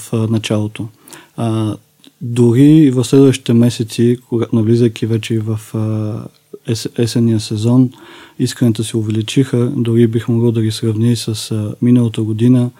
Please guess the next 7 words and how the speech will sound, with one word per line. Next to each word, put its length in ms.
Например, 420
в 220
октомври 720
ние 160
получихме 760
с 180
шейсет 520